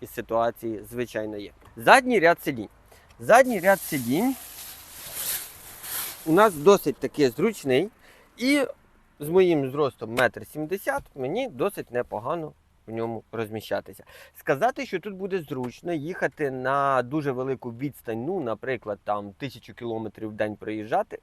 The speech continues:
напевно, ні. Тому що все-таки цей автомобіль більше заточений для міста, для бездоріжжя, тому що в нього коротка база і, як бачите, немає куди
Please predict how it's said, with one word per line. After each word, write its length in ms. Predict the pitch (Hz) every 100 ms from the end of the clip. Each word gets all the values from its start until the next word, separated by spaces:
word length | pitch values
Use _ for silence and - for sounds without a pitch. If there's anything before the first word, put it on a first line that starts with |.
| -
напевно, 520 | 143 - 117 113 117
ні. 340 | 117 120 110 - - - _
Тому 200 | 147 165
що 140 | -
все-таки 480 | 107 143 117 117 113
цей 300 | - 120 110
автомобіль 680 | 113 104 113 120 165 277 294 247 _
більше 440 | 120 160 226 - 120
заточений 880 | 110 - 170 185 - 156 143 131
для 400 | 113 110 117 113 110
міста, 520 | 120 220 254 - 175
для 520 | 117 120 120 113 107
бездоріжжя, 760 | 107 123 117 147 220 247 208 185
тому 280 | - 120 117
що 160 | -
в 20 |
нього 240 | 110 107 104
коротка 420 | 113 113 110 143
база 400 | 147 233 247 220 - - _
і, 100 | -
як 320 | 214 151 123 110
бачите, 280 | 135 -
немає 280 | 113 110 113
куди 220 | 107 107